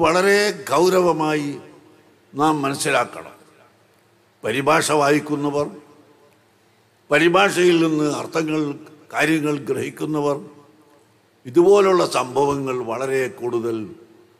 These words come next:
ശ്രദ്ധിക്കേണ്ടതാണ്. അങ്ങനെ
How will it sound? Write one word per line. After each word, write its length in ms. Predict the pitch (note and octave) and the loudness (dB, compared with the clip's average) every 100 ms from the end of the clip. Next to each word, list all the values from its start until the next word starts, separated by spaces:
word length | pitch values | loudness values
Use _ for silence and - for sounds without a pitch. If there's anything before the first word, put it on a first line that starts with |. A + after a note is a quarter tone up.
| _ _ _ _ _ - | _ _ _ _ _ -10
ശ്രദ്ധിക്കേണ്ടതാണ്. 960 | - A#2 F#2+ C#3 A2+ A2+ F2+ D#2 - - _ _ _ _ _ _ _ _ _ _ _ G#2 | -6 -6 -6 -4 -2 -2 -4 -12 -18 -20 _ _ _ _ _ _ _ _ _ _ _ -12
അങ്ങനെ 220 | A#2+ | -6